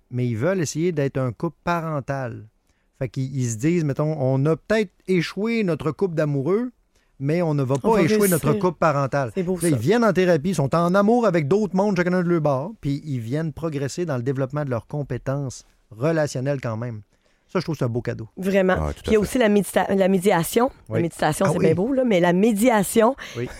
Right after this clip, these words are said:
Speaker 2: c'est à votre portée, c'est
Speaker 1: <laughs>
Speaker 2: gratuit pour les cinq premières séances lorsque vous vous séparez. Ça, ça peut vous permettre aussi de vous séparer un peu plus en douceur.
Speaker 1: C'est ça, s'il y a des enfants, ça
Speaker 2: Oui.
Speaker 1: fait partie des, des programmes de justice alternative.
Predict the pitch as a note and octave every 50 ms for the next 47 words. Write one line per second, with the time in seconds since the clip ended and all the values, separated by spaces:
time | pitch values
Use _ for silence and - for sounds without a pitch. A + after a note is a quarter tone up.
0 | - - - B3+ - A#3+ G#3+ G3 G3+ - G3+ F#3 - A#3 A#3 - - B3 B3+ -
1 | - G#3+ F3+ G#3 F3+ F#3+ F#3+ - - - - A3+ A#3+ A#3+ - - G#3 F#3+ F3 F#3+
2 | F#3+ F#3+ E3 - - B3 A#3 A#3 A3+ - G#3 F#3+ F#3+ F#3+ G3+ F#3 - - A3 G3+
3 | F#3+ F#3 G3 G3 F#3 - - G3 F#3+ - - G3 F3 F3+ E3+ E3+ - - - -
4 | G3 F#3 F3+ F3+ G#3+ A3+ - - - - - - _ _ - - - D#4+ E4 -
5 | C4 G#3 - G3+ E3+ - G#3 G3 F#3+ G#3 G#3+ - G#3 E3+ - A#3+ G3+ F#3+ F#3 -
6 | - F#3 - F3+ F3 F#3+ A3 A#3 - - _ _ _ _ - G3 - G#3 - -
7 | - A3 F3+ F3+ D#3 - F#3 F3 F3 - - C3 - D3 C3+ - - D3 C#3+ C#3
8 | D3 B2+ C3+ C3 B2 - - C#3+ D3+ F3 F#3 - _ _ _ _ _ _ _ -
9 | F3 A#2+ - D#3 C3+ - C3 - - E3 D3 C3+ C3 B2 A#2+ A#2+ A#2 A2 A#2 -
10 | A#2 A#2+ B2 C3+ C#3+ C3+ B2 G#2+ A#2+ A#2 - - C3+ - C3 B2 - C3 B2 B2
11 | A#2 A2 - - C3 C#3 D#3 E3 C#3 A#2+